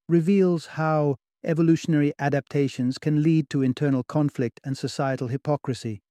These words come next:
especially when antiquated instincts meet modern complexities. This insightful book is ideal for psychology students and teachers avidly seeking novel approaches to understanding mental processes.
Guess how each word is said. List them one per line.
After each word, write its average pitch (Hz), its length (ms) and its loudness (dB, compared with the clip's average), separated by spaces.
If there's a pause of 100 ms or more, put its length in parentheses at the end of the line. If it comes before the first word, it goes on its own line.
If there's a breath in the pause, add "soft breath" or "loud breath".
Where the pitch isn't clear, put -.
(200)
especially 156 560 0
when 135 360 0 (120)
antiquated 147 720 0
instincts 135 640 -2
meet 135 260 0
modern 131 360 2
complexities. 123 800 -6 (1040)
This 240 200 0
insightful 185 760 2
book 165 320 2
is 131 140 -2
ideal 139 560 2
for 123 160 -8
psychology 135 680 -2
students 127 480 -2
and 117 140 -4
teachers 127 400 -2 (100)
avidly 135 460 0
seeking 139 560 0
novel 139 380 2
approaches 127 640 -2
to 135 180 -4
understanding 131 720 0
mental 131 320 -2
processes. 120 720 -4